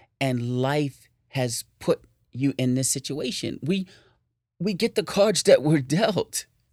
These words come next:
okay? I don't play cards, but I play games that have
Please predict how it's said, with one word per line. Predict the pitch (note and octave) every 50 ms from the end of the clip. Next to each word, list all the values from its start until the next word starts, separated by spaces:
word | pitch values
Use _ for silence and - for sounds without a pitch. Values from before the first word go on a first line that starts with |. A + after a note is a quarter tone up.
| _ -
okay? | D3 - - E3 E3+ - F#3+
I | - -
don't | - D3+ - -
play | - - G#3 G3 F3
cards, | - - - G3 - - - - - - - - - - - - _ _ _ _ _ _ -
but | E3+ E3
I | D#3+ E3 F3 F3+ E3+ C#3+ C3+ -
play | - F3 F3+ G3+ G3+
games | E3 C#3+ F#3+ G3 G3+ G#3 G#3 G3 F3 C#3+ C3 - -
that | D3 D3 - -
have | B2+ F3 E3+ F3 E3 C#3+ -